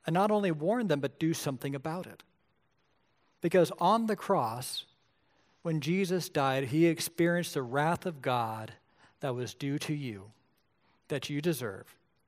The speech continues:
so that he can give you a life that you don't deserve. When he rose from the dead, he conquered sin, he conquered death.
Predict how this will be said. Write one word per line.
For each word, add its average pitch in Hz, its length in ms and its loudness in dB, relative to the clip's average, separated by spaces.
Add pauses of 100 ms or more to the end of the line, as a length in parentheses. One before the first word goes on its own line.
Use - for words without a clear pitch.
(840)
so - 160 0
that 151 200 2
he 160 140 0
can 165 240 -2
give 151 260 0
you 135 240 -4
a 143 120 -4
life 160 380 0
that - 160 -6
you 135 60 -6
don't 139 220 -6
deserve. 143 340 -6
When 143 100 -2
he 180 100 2
rose 175 260 6
from 185 140 -2
the 160 100 2
dead, 160 240 2
he 131 80 -2
conquered 160 400 -4
sin, 160 200 -2
he 151 60 -2
conquered 147 440 -6
death. 131 260 -2